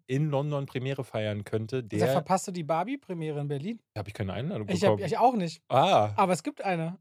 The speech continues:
Speaker 2: Am fünfzehnten Juli, soweit ich höre, gibt es eine Barbie-Premiere.
Speaker 1: Wieso sind wir da schon wieder beide? Also,
Speaker 2: Ich vers-, ich
Speaker 1: was
Speaker 2: versteh's
Speaker 1: ist
Speaker 2: langsam
Speaker 1: denn
Speaker 2: auch nicht
Speaker 1: los?
Speaker 2: mehr. Ich weiß auch nicht mehr.
Speaker 1: Was ist denn los?
Speaker 2: Dafür bin ich bei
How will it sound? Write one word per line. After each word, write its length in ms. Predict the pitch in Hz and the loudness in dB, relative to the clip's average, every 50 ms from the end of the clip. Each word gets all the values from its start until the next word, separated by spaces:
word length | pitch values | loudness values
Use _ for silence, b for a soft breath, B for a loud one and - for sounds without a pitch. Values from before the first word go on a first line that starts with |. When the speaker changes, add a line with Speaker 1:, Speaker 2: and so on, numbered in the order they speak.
| _ _ - | _ _ -6
Speaker 2:
Am 200 | 202 185 175 151 | -4 -4 -4 -4
fünfzehnten 560 | - 262 277 277 - - 277 269 277 262 247 | -6 -8 -10 -10 -6 -6 -6 -6 -4 -2 0
Juli, 560 | 208 202 220 233 262 277 285 294 320 349 349 285 | 0 2 4 4 4 4 4 4 4 2 0 -2
soweit 240 | 240 247 254 254 240 | -4 -4 -4 -4 -4
ich 140 | 247 - | -6 -6
höre, 300 | - 240 247 262 277 311 254 | -4 -4 -2 -2 -4 -4 -6
gibt 240 | 208 233 233 - 262 | -6 -8 -8 -6 -8
es 100 | 254 233 | -6 -4
eine 100 | 254 214 | -4 -4
Barbie-Premiere. 880 | 202 180 220 262 269 240 - - 185 160 147 143 139 135 123 127 131 135 - | -2 -4 -2 -2 -4 -6 -6 -8 -8 -6 -4 -4 -4 -4 -4 -6 -10 -10 -10
Speaker 1:
Wieso 200 | 92 90 92 95 92 | -10 -8 -6 -6 -4
sind 240 | 95 107 110 110 | -4 -4 -6 -4
wir 80 | 101 101 | -2 -2
da 120 | 98 98 | -2 -2
schon 160 | 98 - - 98 | -2 -4 -8 -4
wieder 140 | 98 101 95 | -2 -2 -2
beide? 340 | 87 104 113 117 113 101 - | 0 0 0 0 0 0 2
Also, 120 | 208 202 | 4 4
Speaker 2:
Ich 180 | 220 202 92 - | 4 4 2 0
vers-, 320 | - 226 220 208 196 240 | 6 6 6 6 6 0
ich 180 | - 220 190 - | -4 -4 -4 -2
Speaker 1:
was 200 | - 208 202 - | 2 2 2 4
Speaker 2:
versteh's 160 | - 233 240 | 2 0 -2
Speaker 1:
ist 60 | 214 | -2
Speaker 2:
langsam 200 | 240 247 233 226 214 | 0 0 0 0 0
Speaker 1:
denn 40 | 214 | 0
Speaker 2:
auch 60 | - - | 2 4
nicht 100 | 208 220 | 6 6
Speaker 1:
los? 100 | 220 220 190 | 6 6 4
Speaker 2:
mehr. 220 | 175 160 156 160 | 2 2 0 0
Ich 80 | 151 160 | -2 2
weiß 180 | 196 202 196 | 2 2 2
auch 100 | 202 190 | 2 0
nicht 100 | 175 165 | -2 -2
mehr. 140 | 143 139 127 | 0 2 2
Speaker 1:
Was 120 | 123 120 139 | 0 0 -2
ist 220 | 131 117 - - | -6 -8 -4 -2
denn 220 | 113 110 107 107 | 0 0 0 0
los? 80 | 98 95 | 0 0
Speaker 2:
Dafür 160 | - - - | 2 2 2
bin 160 | - 269 269 | 2 2 0
ich 160 | 277 269 - - | 0 -2 0 4
bei 360 | 247 240 240 240 240 240 | 6 6 6 6 4 2